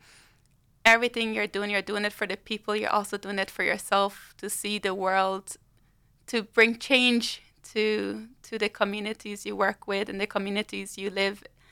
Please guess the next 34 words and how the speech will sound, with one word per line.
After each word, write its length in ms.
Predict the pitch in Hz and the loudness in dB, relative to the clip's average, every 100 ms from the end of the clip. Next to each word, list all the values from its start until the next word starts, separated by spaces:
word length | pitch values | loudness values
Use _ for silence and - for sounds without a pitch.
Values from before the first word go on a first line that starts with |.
| - - _ _ - | -20 -20 _ _ 2
Um, 260 | 196 208 196 | 2 2 -2
so 340 | - 190 190 226 | 2 4 6 6
it, 200 | 226 - | 6 6
I 80 | 226 | 2
think 260 | 226 269 - | 2 -6 -4
for 200 | - 214 | 0 0
me, 160 | 226 | 2
it's 140 | 202 - | -2 2
hard 340 | 214 208 208 | 4 6 4
because 440 | 185 - 202 196 196 | -4 -2 0 0 -2
sometimes 680 | - 226 214 214 208 202 | -2 -2 2 2 2 -2
you're 140 | 196 196 | -2 -2
just, 460 | 202 202 - - _ _ _ _ _ _ _ _ _ _ _ | 0 -2 -4 -14 _ _ _ _ _ _ _ _ _ _ _
you're 200 | - 214 | -4 -2
just 440 | 202 202 208 - - _ _ _ _ _ _ _ _ _ | 0 0 -2 -6 -10 _ _ _ _ _ _ _ _ _
forced 440 | - - 220 208 - | -2 6 6 6 -2
to 80 | |
face 400 | 190 - 196 208 | -6 -2 -2 -2
things 480 | - 196 196 196 - | -2 0 0 -4 -2
that 360 | 185 180 185 - _ _ _ | 4 6 4 -2 _ _ _
you 140 | 208 | -4
want 180 | 202 196 | 0 0
to 60 | 202 | 0
put 200 | - 202 | 2 4
at 60 | |
the 80 | 196 | 4
back 260 | - 185 196 | 8 6 6
of 140 | 196 | -4
your 120 | 190 | -2
mind 440 | 185 185 185 190 185 | 4 8 8 8 4
and 60 | |
you 60 | 185 | 2
want 120 | 190 | 2
to 80 | 185 | 2